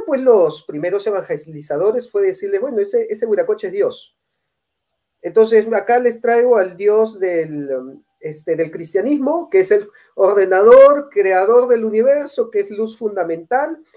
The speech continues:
y que se encuentra por encima del universo. Entonces, ah, ok, hay una coincidencia, listo, perfecto,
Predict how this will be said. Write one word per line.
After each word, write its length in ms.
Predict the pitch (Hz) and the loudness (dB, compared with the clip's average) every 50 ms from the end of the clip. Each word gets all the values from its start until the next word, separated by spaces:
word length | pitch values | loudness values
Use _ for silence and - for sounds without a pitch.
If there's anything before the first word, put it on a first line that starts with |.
| _ _ | _ _
y 100 | - 190 | -18 -12
que 120 | 156 190 180 | -8 -8 -6
se 100 | - 185 | -6 -6
encuentra 520 | 170 165 208 214 220 220 220 226 240 247 _ _ _ _ _ | -4 0 2 2 2 0 -2 -6 -6 -6 _ _ _ _ _
por 180 | - 196 185 170 | -6 -6 -4 -4
encima 640 | 170 165 165 - 214 208 208 202 202 202 214 208 208 | -6 -10 -12 -14 -16 -12 -8 -6 -6 -6 -6 -8 -8
del 160 | 165 170 165 | -10 -10 -10
universo. 520 | 165 160 156 151 139 117 110 - - - _ _ _ _ _ _ _ _ _ _ _ _ _ _ _ _ | -8 -8 -6 -6 -6 -6 -6 -10 -20 -20 _ _ _ _ _ _ _ _ _ _ _ _ _ _ _ _
Entonces, 480 | 392 - 277 277 - - - - - _ - | -8 -6 -4 -2 -2 -4 -4 -6 -12 _ -2
ah, 340 | 262 320 330 311 - - - | 0 0 0 0 -2 -4 -6
ok, 240 | - 262 269 - - 247 220 220 247 294 349 - _ _ _ _ - | -6 -6 -4 0 4 6 6 6 4 2 -4 -14 _ _ _ _ -6
hay 180 | 185 202 226 233 | -4 -4 -4 -2
una 220 | 254 254 254 247 | 0 0 0 0
coincidencia, 1000 | 247 220 202 196 - - 180 185 208 208 214 214 - - 214 202 220 - - - _ _ _ _ _ _ - | 0 -2 -2 -2 -6 -6 0 2 2 2 2 0 -4 -6 -4 -4 -4 -6 -10 -18 _ _ _ _ _ _ -14
listo, 520 | 190 190 196 175 - - - 170 185 - | -10 -10 -10 -10 -10 -10 -8 -8 -8 -6
perfecto, 640 | - - 151 147 - - 175 160 - - 190 - | -4 -6 -6 -6 -6 -8 -8 -8 -8 -14 -16 -16